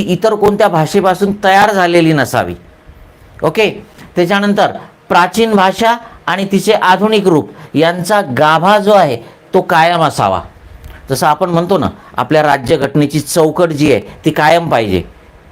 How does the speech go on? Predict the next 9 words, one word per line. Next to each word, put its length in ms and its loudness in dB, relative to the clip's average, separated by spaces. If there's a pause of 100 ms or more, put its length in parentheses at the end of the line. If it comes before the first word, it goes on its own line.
(220)
त्याच्यामध्ये 360 0
दु-, 180 0
दुरुस्त्या 480 2
होणारच 420 2
काळानुसार 580 2 (600)
आपल्या 240 0
राज्यघटनेमध्ये, 720 0
भारतीय 340 0
राज्यघटनेमध्ये, 720 0